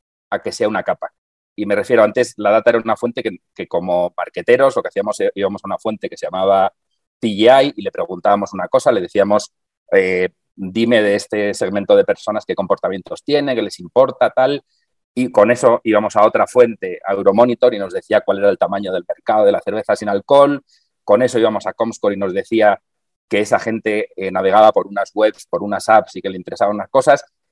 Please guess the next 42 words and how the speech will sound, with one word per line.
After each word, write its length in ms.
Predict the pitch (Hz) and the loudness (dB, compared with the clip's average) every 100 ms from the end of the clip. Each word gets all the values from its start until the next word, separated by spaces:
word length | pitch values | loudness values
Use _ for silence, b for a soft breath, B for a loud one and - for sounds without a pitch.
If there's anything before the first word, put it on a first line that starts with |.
| _ | _
y 120 | - 123 | 0 0
ha 60 | |
sido 220 | 165 147 | 4 2
siempre 380 | 135 147 147 147 | 2 -2 -2 -4
como 460 | - 104 101 98 - _ _ _ | -2 0 2 2 -2 _ _ _
una 240 | 120 131 120 | 0 0 2
fuente 540 | 135 139 147 156 - _ _ | 0 0 0 -2 -2 _ _
y 240 | 120 127 113 | -4 -4 -2
un 140 | 117 | -2
uso 180 | 120 - | 0 -2
funcional. 580 | 101 92 92 98 90 - | -2 -4 -2 0 -2 -6
Lo 80 | 92 | -6
que 80 | 95 | -2
hacíamos 260 | 113 117 | 0 0
era, 160 | 104 98 | 2 4
íbamos 260 | 101 101 | 4 0
a 40 | 113 | -6
una 100 | 107 | -4
fuente, 440 | 139 139 165 - _ _ _ _ _ | -4 4 4 4 _ _ _ _ _
le 100 | 92 | -8
preguntábamos 420 | 90 90 101 104 | -6 0 0 0
una 140 | 117 | -2
cosa 300 | 107 - 160 - | 0 2 0 -2
y 80 | 101 | -8
con 100 | 92 | -4
lo 60 | |
que 60 | 92 | -4
aprendíamos 420 | 87 95 101 101 | -4 -2 -2 -4
íbamos 240 | 90 90 | -8 -6
a 40 | - | -6
la 60 | |
siguiente, 460 | 92 - 104 - 117 | -8 -6 -6 -2 -4
le 80 | - | -4
preguntábamos 440 | 160 170 - 196 | -8 -4 -2 -2
otra 160 | 98 104 | -4 -2
cosa, 300 | 120 131 151 b b b _ | 0 2 2 b b b _
y 120 | - 104 | -10 0
todo 220 | 110 117 | 4 4
eso 140 | 127 | 2
solía 260 | 120 107 113 | -4 -2 -2
terminar 540 | 113 110 107 120 - _ _ _ _ | -2 -4 -2 -2 -2 _ _ _ _
en 400 | 110 117 123 127 | -2 0 0 -6